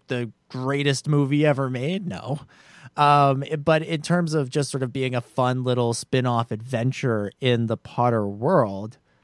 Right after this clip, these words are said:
I think it's, it, it does that job very well. It's a nice sort of way to spend some more time in the wizarding world, to find out more about it, to see some of the, the flourishes that we didn't get the chance to see in, in the Harry Potter universe, or in the Harry Potter story. Um,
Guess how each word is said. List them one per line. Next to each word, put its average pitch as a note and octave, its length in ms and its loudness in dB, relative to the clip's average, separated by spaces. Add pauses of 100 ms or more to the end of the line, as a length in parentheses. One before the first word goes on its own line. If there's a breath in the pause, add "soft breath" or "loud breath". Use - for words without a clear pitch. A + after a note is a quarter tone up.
(320 soft breath)
I C3 120 0
think C3+ 200 0
it's, C3+ 160 -4
it, C#3+ 200 0
it D3 220 -6
does C3+ 220 2
that C#3+ 260 0
job D3 240 4
very C#3+ 180 2
well. C#3+ 280 0
It's G#2+ 120 -10
a A#2 60 -4
nice A#2 280 -4
sort A#2 300 -6
of A2 80 -4
way A#2 240 0
to A2 220 0
spend B2 420 -2
some B2+ 140 -2
more A#2+ 160 0
time A#2 340 0
in A#2 80 0
the A#2 80 -2
wizarding A2+ 380 -2
world, A2+ 320 -2
to A#2 60 -10
find A#2 360 -2
out A#2 160 2
more A#2 220 0
about A2+ 340 0
it, A#2 140 -4
to A#2 120 -6
see A#2+ 340 -8
some A#2+ 180 -2
of A#2 100 -4
the, A#2 160 0 (340 loud breath)
the D3 100 -4
flourishes C#3 640 2
that B2+ 100 2
we B2+ 100 0
didn't B2 300 -4
get B2+ 180 2
the A#2+ 100 -4
chance A#2+ 360 -2
to - 100 -8
see B2 320 0
in, A#2+ 140 0
in A#2 200 -4
the A2+ 100 -2
Harry A2+ 260 0
Potter A2 260 0
universe, A2 640 0 (360 loud breath)
or B2+ 120 6
in B2 60 4
the A#2+ 60 2
Harry B2 180 6
Potter A2+ 220 4
story. A2+ 480 0 (360 loud breath)
Um, C#3 580 4